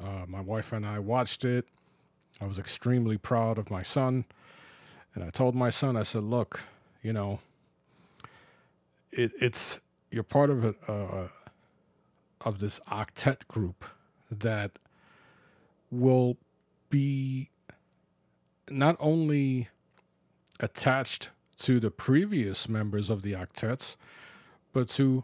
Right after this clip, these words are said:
future members of the octets. You will be part of a brotherhood, of a group that will always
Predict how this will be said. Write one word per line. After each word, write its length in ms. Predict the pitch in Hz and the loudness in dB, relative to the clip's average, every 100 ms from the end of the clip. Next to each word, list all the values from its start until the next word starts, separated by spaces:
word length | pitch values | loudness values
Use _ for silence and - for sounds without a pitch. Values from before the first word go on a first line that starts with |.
| _ - | _ -20
future 460 | - 202 208 147 | 0 2 4 2
members 400 | 123 104 101 92 | 2 0 -2 -2
of 160 | 104 95 | -2 -4
the 100 | 104 | -6
octets. 680 | 85 - - 95 - - - | -6 -8 -6 -6 -6 -8 -4
You 140 | 120 | -2
will 160 | 160 143 | 0 0
be 180 | 147 135 | 0 -2
part 340 | - 127 156 151 | 0 2 2 2
of 120 | 135 113 | 0 0
a 60 | |
brotherhood, 720 | 98 131 151 143 - 104 101 - _ _ _ _ - - - - | 2 2 4 2 0 -2 -2 -6 _ _ _ _ -20 -20 -20 -6
of 160 | 110 101 | -2 -2
a 80 | 95 | -4
group 340 | - 117 170 208 _ - _ _ _ | 0 4 4 2 _ -20 _ _ _
that 140 | 117 | -2
will 280 | 107 113 110 - | 2 0 0 2
always 720 | 127 151 165 165 160 - | 4 4 4 2 0 -4